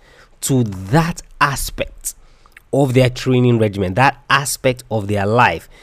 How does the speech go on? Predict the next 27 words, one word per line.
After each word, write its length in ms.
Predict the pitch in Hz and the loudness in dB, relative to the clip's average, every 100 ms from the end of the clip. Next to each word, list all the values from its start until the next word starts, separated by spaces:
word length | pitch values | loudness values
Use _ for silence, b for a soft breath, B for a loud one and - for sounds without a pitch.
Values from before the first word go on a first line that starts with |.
| b b | b b
It's 160 | 113 - | -12 -2
an 120 | 117 | 0
aspect 540 | 120 151 - - 143 - | 2 0 0 0 0 0
that 260 | 120 117 | -2 -2
you 120 | 113 | -6
do 280 | 104 92 123 | -6 -2 0
not 320 | 135 123 123 123 | 4 4 2 -2
know 320 | 110 113 110 _ | -2 -2 -2 _
anything 400 | 110 110 107 95 | -6 -4 -4 -4
about. 280 | 87 90 92 | -4 -6 -6
So 120 | 117 | -6
what 180 | 165 320 | -4 -4
it 140 | - | -6
means 500 | - 156 95 - - b b b | -2 -2 -2 -8 -20 b b b
is 180 | - 107 | -6 -2
that 300 | 107 101 - - | 0 0 -4 -4
if 260 | 247 - | -4 0
you 80 | 143 | 0
are 80 | 113 | 0
copying 540 | - 165 156 147 113 | 0 -2 0 0 0
them, 260 | 80 80 87 - - - - - | -2 -10 -14 -16 -20 -20 -20 -18
then 580 | 95 95 135 175 208 220 - | -16 0 6 8 6 4 -2
by 160 | - 113 | -4 -4
definition, 960 | 92 147 165 165 156 151 127 139 127 123 - | -2 -2 0 2 4 4 2 2 2 0 -6
you're 220 | 110 - | -4 -2
only 240 | 120 117 | -2 -2
copying 540 | 113 - - 110 107 | -4 -8 -6 -4 -4